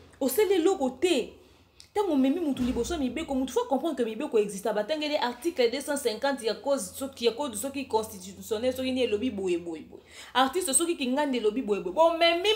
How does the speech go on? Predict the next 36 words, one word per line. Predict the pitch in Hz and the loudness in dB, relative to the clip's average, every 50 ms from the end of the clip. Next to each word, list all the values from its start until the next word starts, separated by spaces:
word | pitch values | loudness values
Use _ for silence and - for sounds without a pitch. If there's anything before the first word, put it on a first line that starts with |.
| 392 | 4
mutu | 294 269 254 254 247 247 | 2 2 2 2 0 0
nde | 240 247 294 294 | 0 2 2 2
na | 254 202 | 2 0
logique | 196 202 196 190 214 196 - 226 254 247 - 220 | 0 0 0 0 -2 -2 -2 -4 -4 -4 -2 0
wana, | 208 220 208 208 208 214 | 0 0 0 0 -2 -4
comme | 226 240 233 | -4 -4 -2
ça | - 370 - | -2 -2 0
ako | 269 214 214 - - | 0 0 -2 -2 0
comprendre | - 233 226 - - 339 294 | 0 0 0 0 -2 -2 0
na | 233 214 | 0 0
mutu | 208 208 208 202 - - - 359 381 349 | -2 -4 -6 -8 -10 -8 -2 0 2 4
na | 269 247 | 6 4
ye | 277 262 | 4 4
ke | 254 220 | 2 0
ba | 190 190 | 0 -2
finga | 185 - 277 262 214 190 151 - - - - | -4 -4 -4 -4 -4 -6 -8 -10 -14 -16 -14
te. | - 190 180 - - - - - - - - - - - - - - | -12 -12 -12 -14 -16 -20 -20 -20 -20 -20 -20 -20 -20 -20 -20 -16 -14
Parce | - 190 - - | -8 -6 -4 -4
que | 381 | -2
ndeko | 370 254 247 202 208 202 - | -2 0 2 2 2 2 2
Gloria, | - 453 494 392 330 311 320 - - - - - | 2 2 4 4 4 2 0 -2 -8 -12 -12 -4
je | 185 262 | 0 2
l'ai | 262 294 349 349 | 2 4 2 0
dit | 359 - - - - | -2 -2 -2 0 2
dans | 262 247 | 2 2
cette | 262 311 - 247 | 0 0 -2 -2
émission | 226 208 208 202 - - 294 | -4 -4 -4 -6 -4 -4 -2
là, | 285 285 277 - | -2 -2 -2 -2
elle | - 226 240 269 | -2 0 0 0
a | 277 - | 0 -2
une | 302 302 285 | -4 -4 -4
sale | 262 - - - 359 349 349 320 269 - | -4 -4 -4 -2 -2 0 0 -2 -2 -2
bouche, | 359 349 339 - - | 0 0 0 0 0
elle | 269 269 269 - | -2 -2 0 2
parle | 381 392 381 370 359 359 339 | 2 2 2 0 -2 -4 -2
mal. | 320 320 330 330 311 | 0 0 2 2 0